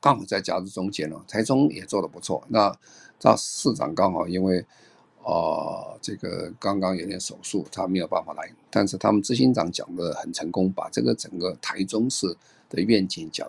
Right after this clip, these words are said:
得很好啊。台中市在过去这一段时间，特别是在从这个减碳方面、空气污染方面做了非常多的工作。那除此以外，他们的这个轨道建设等等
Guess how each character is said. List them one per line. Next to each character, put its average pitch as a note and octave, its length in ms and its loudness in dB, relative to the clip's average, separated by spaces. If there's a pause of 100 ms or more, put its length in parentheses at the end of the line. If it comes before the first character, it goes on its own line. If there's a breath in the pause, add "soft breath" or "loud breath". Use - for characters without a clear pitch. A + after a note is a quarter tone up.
得 - 80 -20
很 - 120 -20
好 - 140 -16 (120)
啊。 F#2 180 -10
台 A#2+ 160 0
中 D3+ 200 2
市 C3+ 160 0
在 A2+ 280 4 (140)
过 - 160 2
去 - 160 -2
这 G2+ 140 2
一 F#2+ 40 4
段 F#2+ 200 0
时 - 120 -10
间， F#2 160 -2
特 A#2+ 160 2
别 F2+ 200 0
是 F#2+ 200 -6
在 F#2+ 160 0 (680 loud breath)
从 F#2+ 380 -2
这 G2+ 140 -4
个 D#2 680 -4
减 - 260 -4
碳 G2 240 6
方 F#2 220 2
面、 F2+ 260 0 (120)
空 A2 200 4
气 G2 200 2
污 F2 120 -2
染 D2 180 -4
方 F2 200 0
面 D#2+ 180 -2
做 A2 160 2
了 F#2 80 -2
非 A2 220 4
常 D#2 260 -4
多 F#2 160 -6
的 D#2+ 60 -8
工 G2+ 240 -8
作。 - 180 -2 (380 soft breath)
那 G#2 140 4
除 - 200 0
此 - 160 -2
以 C2+ 60 -4
外， F2 160 0
他 - 160 -2
们 F#2 180 4
的 E2 80 -8
这 F2+ 160 -2
个 E2+ 180 -2
轨 - 180 -4
道 F#2 160 4
建 F2+ 200 2
设 F2 160 0
等 - 260 -6
等 - 140 -6